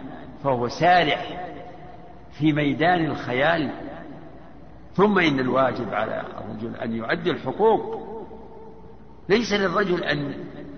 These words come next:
أن، أن يأتي لأهله ولبيته متى شاء وكيف شاء، لابد أن يرعى زوجته، ليس له أن،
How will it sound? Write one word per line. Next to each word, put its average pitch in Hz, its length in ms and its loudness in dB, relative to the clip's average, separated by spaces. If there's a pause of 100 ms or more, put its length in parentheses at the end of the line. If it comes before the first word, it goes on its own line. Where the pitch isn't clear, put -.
(580)
أن، 180 200 4 (1700)
أن 196 140 6
يأتي 185 680 6 (340)
لأهله 170 720 6
ولبيته 170 720 4
متى 165 360 4
شاء 175 400 6
وكيف 139 380 0
شاء، 147 400 0 (280)
لابد 190 420 4
أن 220 180 6
يرعى 185 500 6 (2500)
زوجته، 156 560 6 (760)
ليس 226 200 2
له 214 360 6
أن، 185 300 0